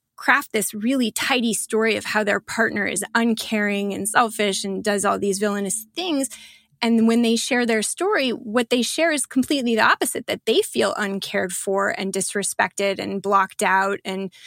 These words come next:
villainized and, you know, even when they try to help, criticized. So it's an interesting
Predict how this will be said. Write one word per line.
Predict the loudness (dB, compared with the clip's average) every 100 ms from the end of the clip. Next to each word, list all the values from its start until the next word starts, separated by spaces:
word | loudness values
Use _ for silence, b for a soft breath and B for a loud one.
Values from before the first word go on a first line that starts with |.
| B B -10
villainized | 0 2 4 2 2 0 -2 -4
and, | -4 -2 -4 -6 b b b _ _ -20 _ _ -2
you | 0
know, | 2
even | 4 4 4
when | 2
they | 0
try | -2 2 2
to | 2
help, | 0 0 -2
criticized. | -4 -2 2 2 0 -2 -2 -4 -4
So | 0 0 0 B B B
it's | -2 0
an | 0
interesting | 0 0 0 -2 2 2 2